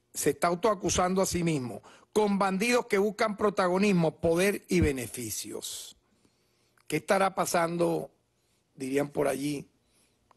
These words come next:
qué estará pasando en ese sector golpista, extremista, criminal,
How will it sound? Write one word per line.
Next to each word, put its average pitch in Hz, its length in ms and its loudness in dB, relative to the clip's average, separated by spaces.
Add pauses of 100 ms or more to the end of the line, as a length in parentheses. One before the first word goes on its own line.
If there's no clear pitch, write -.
(200)
qué - 100 -10
estará 175 380 2
pasando 156 480 0
en 135 60 -2
ese 147 220 0
sector - 600 -4 (880)
golpista, 135 720 0
extremista, 113 1000 -4 (500)
criminal, 131 960 -2